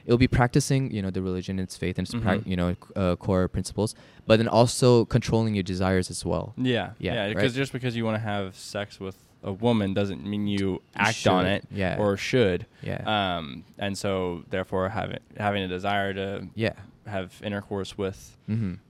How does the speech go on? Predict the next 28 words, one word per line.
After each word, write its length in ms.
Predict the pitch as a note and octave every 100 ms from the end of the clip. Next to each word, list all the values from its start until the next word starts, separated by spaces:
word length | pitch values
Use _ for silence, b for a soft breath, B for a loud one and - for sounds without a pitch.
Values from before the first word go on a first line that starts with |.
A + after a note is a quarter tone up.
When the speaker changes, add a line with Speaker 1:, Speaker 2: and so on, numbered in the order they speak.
| - -
Speaker 2:
the 100 | A2+
same 220 | G2+ G#2+ G2+
sex 360 | A2 G2+ -
doesn't 420 | - G#2+ G#2 F#2 - _ _ -
mean 360 | G#2+ A2 A2
that 100 | G#2+
you 180 | G#2 A2
should, 460 | - D3 A2 F#2 -
Speaker 1:
Yeah, 340 | G2+ F#2 E2+ -
yeah. 280 | G2+ G2 E2+
Speaker 2:
um, 160 | E2 -
or 140 | F#2
should 180 | - G2+
act 220 | G2 -
on 120 | F2
it. 140 | E2+ -
Yeah. 180 | F#2+ F2+ -
Speaker 1:
Yeah. 160 | - - -
So 420 | - C3 A#2 A2+ - _ _
we 100 | A#2+
believe 260 | C#3 D#3 D3
it 20 |
was 160 | B2 -
a 40 |
test. 460 | - G2+ - - -
So 220 | - A#2+ -
it's 180 | A2+
not 160 | D3+ D3+